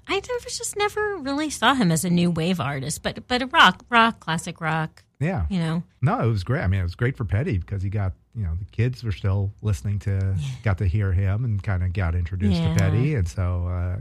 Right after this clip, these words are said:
Speaker 2: yeah, he, that's one of the reasons he had a very long career.
Speaker 1: He, they say he, he was one of the,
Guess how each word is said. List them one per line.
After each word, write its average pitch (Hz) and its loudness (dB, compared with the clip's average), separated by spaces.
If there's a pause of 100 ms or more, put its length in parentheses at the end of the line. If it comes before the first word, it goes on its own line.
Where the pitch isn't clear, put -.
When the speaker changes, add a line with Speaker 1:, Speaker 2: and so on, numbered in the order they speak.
Speaker 2:
yeah, 104 -2 (280)
he, - -10 (180)
that's - -14 (420)
one 117 0
of 113 4
the 117 2
reasons 120 2
he 110 2
had 110 2
a 107 2
very 104 0
long 113 0
career. 131 -8 (460)
Speaker 1:
He, 220 6
they 214 6
say 214 8
he, 202 8
he 202 0
was 185 -2
one 185 0
of 175 -2
the, 165 -4